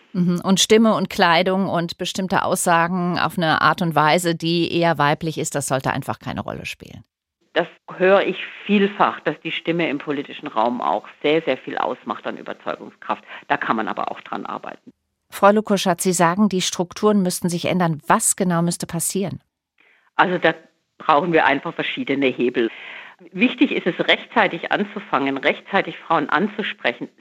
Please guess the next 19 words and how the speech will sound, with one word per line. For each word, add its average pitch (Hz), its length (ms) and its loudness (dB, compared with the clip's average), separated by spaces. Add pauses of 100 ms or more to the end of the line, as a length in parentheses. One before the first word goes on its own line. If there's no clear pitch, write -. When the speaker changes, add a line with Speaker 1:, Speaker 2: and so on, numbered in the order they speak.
Speaker 2:
sie - 160 -2
aufzubauen, 139 840 0 (120)
insbesondere 156 760 0
in 135 140 -4
den 131 180 -6
Wahlkreisen, 117 720 -2
damit 160 400 -2
sie - 60 0
eben 127 320 -2
auf 135 260 0
aussichtsreichen 131 800 -2
Plätzen 131 400 -8
nominiert 127 480 -4
werden 120 260 -4
können. 113 360 -6 (400)
Wir 147 100 2
haben 160 140 2
das 160 100 -6
insbesondere 165 840 0